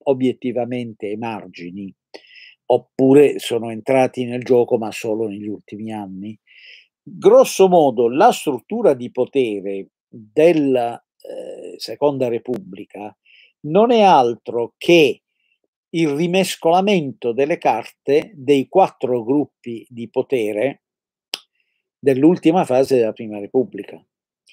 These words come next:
a dimostrazione di come in realtà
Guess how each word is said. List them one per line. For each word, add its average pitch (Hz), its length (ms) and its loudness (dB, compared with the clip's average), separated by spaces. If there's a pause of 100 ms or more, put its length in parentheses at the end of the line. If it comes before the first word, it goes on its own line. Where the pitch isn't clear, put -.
(560)
a 180 140 4
dimostrazione 175 1120 2
di 131 120 -6
come 156 320 0
in 135 160 -6
realtà 147 760 0